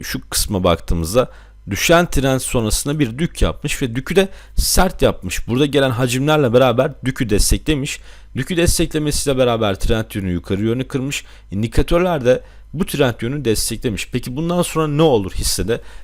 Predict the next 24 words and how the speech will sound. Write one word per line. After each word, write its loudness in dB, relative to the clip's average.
Ee, 2
şu 2
an 4
hacme 0
bakılırsa -2
hissedeki -4
yükselişin -2
yeni -2
başladığı, 0
başlanıldığı, 2
e, 4
dikkatimi -2
çekiyor. -2
Ama 2
bundan 2
sonra 0
ne 0
olur 4
sorusuna -2
gelinirse 0
burada 0
da 2
aynı 0
şekilde 0